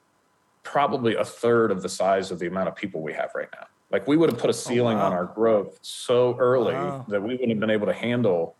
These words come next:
Speaker 2: Hmm.
Speaker 1: who we were, who
Speaker 2: You would
Speaker 1: we
Speaker 2: have
Speaker 1: had.
Speaker 2: had a
Speaker 1: We
Speaker 2: place, but it would have instantly been
Speaker 1: Yeah, we would have been in
Speaker 2: out.
Speaker 1: two and three services immediately.
Speaker 2: Wow.
Speaker 1: And,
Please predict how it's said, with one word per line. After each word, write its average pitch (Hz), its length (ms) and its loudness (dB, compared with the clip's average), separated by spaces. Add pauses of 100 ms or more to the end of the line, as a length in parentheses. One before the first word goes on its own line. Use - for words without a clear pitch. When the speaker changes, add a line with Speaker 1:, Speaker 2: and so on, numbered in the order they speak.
(160)
Speaker 2:
Hmm. 143 260 -8 (260)
Speaker 1:
who 120 120 2
we 110 140 2
were, 104 80 0
who - 140 -14
Speaker 2:
You 147 120 4
would 170 80 4
Speaker 1:
we - 40 6
Speaker 2:
have 151 40 4
Speaker 1:
had. - 140 4
Speaker 2:
had - 20 6
a 147 40 6
Speaker 1:
We 151 80 6
Speaker 2:
place, 170 320 2
but 143 180 0
it 131 60 0
would 135 120 0
have 127 220 -6
instantly 135 600 -4
been 117 560 -8 (280)
Speaker 1:
Yeah, 101 120 2
we 127 140 4
would 151 120 4
have 139 80 4
been 135 80 4
in 131 80 2
Speaker 2:
out. 120 80 2
Speaker 1:
two 135 120 2
and 131 120 0
three 123 160 -4
services 110 680 0 (120)
immediately. 101 500 -4
Speaker 2:
Wow. 117 300 -8
Speaker 1:
And, 92 400 -4